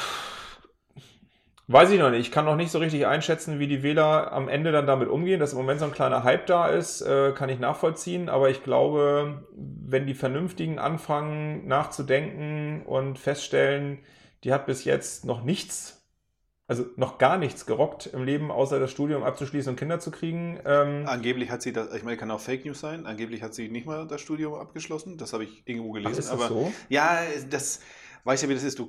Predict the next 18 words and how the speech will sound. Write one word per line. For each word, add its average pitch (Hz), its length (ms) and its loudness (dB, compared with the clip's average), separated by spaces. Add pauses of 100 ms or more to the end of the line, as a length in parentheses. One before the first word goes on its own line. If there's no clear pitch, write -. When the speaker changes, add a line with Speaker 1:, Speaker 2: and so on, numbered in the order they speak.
Speaker 2:
du 123 120 -12
kannst 147 400 -10
nichts 139 260 -8
mehr 139 120 -6
glauben, 123 280 0
was 131 160 -6
irgendwo 110 300 -8
geteilt 104 320 -8
wird. 95 100 -8
Also 110 160 -8
das 110 240 -8
muss 127 140 -6
man, 123 120 -8
da 120 80 -6
muss 117 120 -10
man 117 80 -8
selber 110 420 0
nochmal 98 480 -10